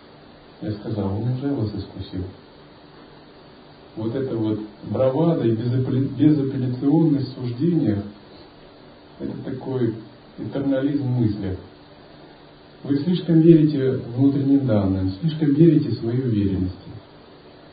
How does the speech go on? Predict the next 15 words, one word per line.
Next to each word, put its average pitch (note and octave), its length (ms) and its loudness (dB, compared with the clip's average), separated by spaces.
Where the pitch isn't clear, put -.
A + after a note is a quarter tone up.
А A2+ 80 -4
я D#3 140 4
бы D3 100 2
на, B2+ 100 0
на B2 360 2
вашем G2+ 360 -2
месте F#2+ 240 -4
так A2+ 300 -4
сказал: F#2 380 -6
Я G#2+ 140 -2
буду C3 220 -2
стараться C3 680 -4
делать C#3 340 -2
всё C3+ 180 -8
возможное. F#2+ 640 -4